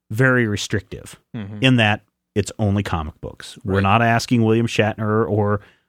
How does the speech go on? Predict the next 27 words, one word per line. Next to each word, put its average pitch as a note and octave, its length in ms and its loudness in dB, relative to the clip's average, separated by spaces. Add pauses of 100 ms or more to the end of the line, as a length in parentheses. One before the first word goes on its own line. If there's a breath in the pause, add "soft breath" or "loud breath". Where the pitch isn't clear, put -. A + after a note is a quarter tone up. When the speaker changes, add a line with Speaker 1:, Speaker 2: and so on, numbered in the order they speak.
(100)
Speaker 1:
uh, F#2+ 400 2
uh, F2+ 340 -2
what's G#2 420 -2
his G2+ 100 -2
name, G2+ 140 0
Patrick G#2 340 -2
Stewart, G2+ 400 -2 (680)
to, G2+ 300 4
uh, F#2+ 160 2
to - 140 -8
come A2 200 2
to A2 60 2
the A#2 60 0
show. G2+ 480 2
Speaker 2:
Mm-hmm. G#2+ 340 -12
Speaker 1:
We're G2 100 0
not G2+ 160 0
trying A2+ 180 2
to A2 60 0
be A2+ 180 2
anything A#2 320 2
like B2 140 2
that. F#2+ 240 0
It's G2+ 140 -2
just - 180 -4
comic G#3 300 0
books. - 280 -14